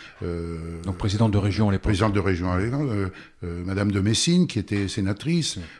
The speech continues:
Speaker 1: Euh, on a eu des gens, euh, de Levoix, qui lui, euh, euh, était au gouvernement de, de Chirac. On a eu des gens de tous bords, euh, qui sont venus nous soutenir et on, on, c'est vrai que ça nous a, euh,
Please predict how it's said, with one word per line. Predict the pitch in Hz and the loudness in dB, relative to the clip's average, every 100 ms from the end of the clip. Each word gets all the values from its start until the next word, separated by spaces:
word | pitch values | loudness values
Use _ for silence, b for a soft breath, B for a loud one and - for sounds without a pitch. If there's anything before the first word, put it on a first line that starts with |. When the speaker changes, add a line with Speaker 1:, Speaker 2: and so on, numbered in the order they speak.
| - | -6
Speaker 1:
Euh, | 92 104 | -4 0
on | 104 | 2
a | 107 | 2
eu | 117 | 4
des | 107 | 2
gens, | 90 120 131 | 2 0 0
euh, | 95 90 | 0 -2
de | 87 | 0
Levoix, | 95 98 117 170 | 0 2 2 0
qui | - 95 | 0 -4
lui, | 104 107 | 0 0
euh, | 95 90 90 90 B B B | 0 -2 -4 -6 B B B
euh, | 82 80 82 87 | -12 -10 -10 -12
était | 87 | -6
au | 92 | -6
gouvernement | 85 85 85 90 98 | -4 -6 -4 -2 -4
de, | 87 87 | -4 -6
de | 85 | -6
Chirac. | 82 101 120 165 - B B B | -8 -6 -4 -4 -6 B B B
On | 92 | -2
a | 98 | 0
eu | 113 | 2
des | 107 | 0
gens | 117 | 0
de | 104 | 0
tous | 95 117 | 0 0
bords, | 104 143 165 117 | 4 4 4 2
euh, | 101 | 0
qui | - | -2
sont | 113 107 | -4 -2
venus | 95 139 151 | 0 0 2
nous | 139 | 2
soutenir | 143 120 - 127 160 | 0 -4 2 2 4
et | 117 104 | 2 0
on, | 101 101 | 0 -2
on, | 98 95 | -6 -6
c'est | - | -6
vrai | 95 139 | -2 -2
que | 139 | -2
ça | 101 101 | -4 -2
nous | 95 92 | -2 0
a, | 120 127 | 0 0
euh, | 95 | -2